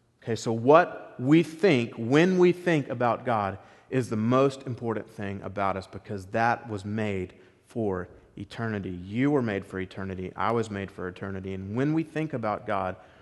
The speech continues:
what we think about God is extremely, extremely important because our belief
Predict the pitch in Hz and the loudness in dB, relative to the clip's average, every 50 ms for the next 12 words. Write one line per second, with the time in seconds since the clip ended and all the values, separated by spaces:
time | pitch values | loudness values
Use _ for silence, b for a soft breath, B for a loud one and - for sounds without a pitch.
0 | b b b - 107 107 117 123 143 160 180 175 - 151 127 117 110 113 120 107 | b b b -12 -6 -2 2 6 8 8 8 8 6 2 0 -2 -2 -2 -4 -6
1 | 98 107 95 95 92 - - 101 95 95 95 92 87 92 - - - - - - | -4 -4 -2 -2 -2 -2 -4 -4 -4 -4 -4 -6 -8 -10 -14 -14 -16 -16 -16 -12
2 | - 151 151 151 143 123 110 98 92 90 90 90 b b b b b - - - | -6 -4 -2 0 0 0 -2 -4 -4 -6 -8 -10 b b b b b -18 -18 -16
3 | - - 120 113 107 101 95 90 92 - - 98 95 - 98 92 90 92 85 - | -12 -8 -6 -6 -4 -4 -6 -8 -10 -10 -12 -14 -14 -12 -12 -12 -12 -12 -16 -18
4 | - - _ _ _ _ _ _ _ _ _ _ _ _ _ _ - - - - | -20 -20 _ _ _ _ _ _ _ _ _ _ _ _ _ _ -20 -14 -10 -8
5 | 123 - 131 117 - 117 113 113 113 101 110 107 107 123 147 147 123 113 107 - | -4 0 0 0 2 4 2 2 2 2 -2 -2 0 2 4 4 4 2 0 -4
6 | - | -8